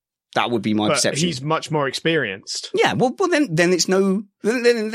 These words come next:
Speaker 1: then in that case, the, the odds reflect that, don't they?
Speaker 2: No, no,
Speaker 1: So
Speaker 2: but
Speaker 1: that's
Speaker 2: I,
Speaker 1: fine.
Speaker 2: right, but it, for, for, for a small edge he, he has, that's a big difference in odds.
Speaker 1: I,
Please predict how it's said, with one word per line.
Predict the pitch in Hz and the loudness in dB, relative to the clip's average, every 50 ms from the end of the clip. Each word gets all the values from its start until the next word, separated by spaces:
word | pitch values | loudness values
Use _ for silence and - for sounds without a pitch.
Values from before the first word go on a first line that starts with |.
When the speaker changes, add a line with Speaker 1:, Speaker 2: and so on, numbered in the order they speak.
| - - | -6 -2
Speaker 1:
then | 160 196 208 | -2 0 2
in | 196 202 | 2 0
that | 214 - - | 0 -2 0
case, | - 151 147 - | 0 0 0 0
the, | - - 156 156 151 - | 2 2 2 2 2 2
the | - 156 165 - | 0 -2 0 2
odds | - 170 170 165 156 143 - - - - _ _ _ _ _ - | 2 2 2 2 2 0 2 2 0 -4 _ _ _ _ _ -4
reflect | 151 156 170 170 - 285 262 - | 0 0 0 2 0 -2 -2 0
that, | 139 104 73 65 | -2 -2 0 0
don't | 226 214 | 0 0
they? | 156 90 80 - - - - | 0 0 -2 -4 -8 -12 -6
Speaker 2:
No, | 202 220 190 - - _ _ - | -4 -4 -4 -4 -6 _ _ -4
no, | 196 208 226 | -2 0 0
Speaker 1:
So | 175 139 - | 0 0 0
Speaker 2:
but | 170 175 196 | 0 2 2
Speaker 1:
that's | 233 202 | 2 0
Speaker 2:
I, | - | 0
Speaker 1:
fine. | 294 311 - - - - _ - | -2 -2 -2 -4 -6 -8 _ -2
Speaker 2:
right, | 214 208 175 120 113 151 | 0 0 0 0 -2 -4
but | 175 180 | 0 0
it, | 214 214 - - _ _ _ - | 0 -2 -4 -16 _ _ _ -4
for, | 214 220 | -4 -2
for, | 214 - 233 214 214 196 | 0 0 0 0 -2 -4
for | - - 220 220 214 | -4 0 0 0 0
a | |
small | 190 - - - - - 226 240 254 254 247 233 233 | 0 -4 -10 -8 -2 0 2 2 4 4 4 4 2
edge | 220 185 190 | 2 0 0
he, | 214 202 175 - - | -2 -4 -2 -2 0
he | 180 185 190 190 | 0 2 2 2
has, | 202 208 165 127 117 120 131 | 2 2 0 0 -2 -2 -2
that's | 175 175 - | -4 -2 -2
a | 170 | -4
big | 143 - - - 196 185 143 135 | -6 -4 -2 0 0 0 0 -2
difference | - 185 175 - - 147 123 117 - | -4 -4 -4 -4 -6 -12 -10 -6 -4
in | 135 143 | -4 -2
odds. | 143 123 98 101 _ - - - - - _ _ _ _ _ _ _ _ _ _ _ - - | -2 -2 -4 -6 _ -8 -6 -6 -6 -8 _ _ _ _ _ _ _ _ _ _ _ -2 0
Speaker 1:
I, | 107 117 117 | 2 2 0